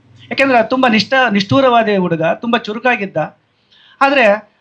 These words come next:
ಅದು ಶಿಕ್ಷಕರಿಗೆ ಹಿಡಿಸ್ತಾ ಇದ್ದ ಕಾರಣಕ್ಕೆ ವಿನಾಕಾರಣ ಎಂಟನೇ ತರಗತಿಯಲ್ಲಿ ಎರಡು ಸಲ ಫೇಲ್ ಮಾಡ್ತಾರೆ. ಅದನ್ನ ತುಂಬಾ ಖಿನ್ನತೆಗೊಳಗಾಗಿ ಆತ ಏನಾಗ್ತಾನೋ ಗೊತ್ತಾಗಲ್ಲ.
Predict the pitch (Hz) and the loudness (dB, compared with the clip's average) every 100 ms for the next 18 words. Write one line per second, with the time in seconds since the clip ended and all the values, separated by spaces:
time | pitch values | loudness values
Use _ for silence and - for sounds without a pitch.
0 | _ 220 220 254 254 302 294 240 240 247 | _ -2 0 -2 -4 -4 -2 -2 -4 -2
1 | 277 240 247 226 220 226 226 214 240 285 | -4 -4 -2 -2 -2 -4 -6 -4 -2 -2
2 | 277 254 247 226 220 247 233 226 226 214 | -2 -4 -4 -8 -10 -10 -10 -10 -8 -4
3 | 202 277 285 269 254 226 214 202 190 196 | -2 -2 0 0 0 -4 -4 -6 -4 -2
4 | 214 214 202 202 190 254 269 240 226 220 | 0 0 -2 -4 -8 -8 -6 -6 -6 -8
5 | 220 208 202 196 196 190 175 175 160 - | -6 -4 0 0 0 -4 -6 -4 -6 -6
6 | _ 208 240 247 254 196 190 170 151 143 | _ -4 -2 -2 -2 -2 -2 -4 -6 -8
7 | 139 135 | -14 -18